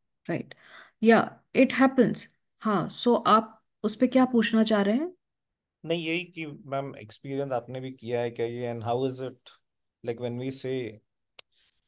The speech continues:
Speaker 2: we did say that the soul is a very big entity and it can exist in
Speaker 1: हाँ।
Speaker 2: multiple places, but here it is existing in the same place, same time, from different
Speaker 1: हम्म।
Speaker 2: timelines, and
Speaker 1: हम्म।
Speaker 2: it also knows that the other one is its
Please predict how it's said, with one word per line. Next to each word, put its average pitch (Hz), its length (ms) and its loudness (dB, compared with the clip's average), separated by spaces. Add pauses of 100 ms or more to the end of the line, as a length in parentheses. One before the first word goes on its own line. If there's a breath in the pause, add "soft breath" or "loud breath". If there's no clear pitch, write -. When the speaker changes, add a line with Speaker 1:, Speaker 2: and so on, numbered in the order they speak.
(100)
Speaker 2:
we 156 40 -4
did 180 300 4
say - 100 -6
that 175 100 0
the 160 220 -2
soul 151 260 0
is 151 100 2
a - 0 -
very 156 120 2
big 135 260 0
entity 120 360 -4
and 113 360 -6
it 110 160 -10
can 120 460 -10
exist 131 440 -10
in 120 60 -4
Speaker 1:
हाँ। - 120 -6
Speaker 2:
multiple 110 560 -10
places, 107 360 -8 (680)
but 127 160 -2
here 131 200 2
it 156 160 0
is 156 100 0
existing 143 580 -6
in 151 120 -4
the - 0 -
same 143 400 -4
place, 143 380 -4
same 131 320 -6
time, 117 240 -4 (840)
from 127 240 -4
different 123 280 -6
Speaker 1:
हम्म। 180 160 2
Speaker 2:
timelines, 117 880 -6 (760)
and 123 120 0
Speaker 1:
हम्म। 165 260 2
Speaker 2:
it - 420 -4
also 160 300 -2
knows 160 280 0
that 156 140 0
the 151 200 2
other 147 180 0
one 151 200 0
is 147 520 -2
its - 420 -14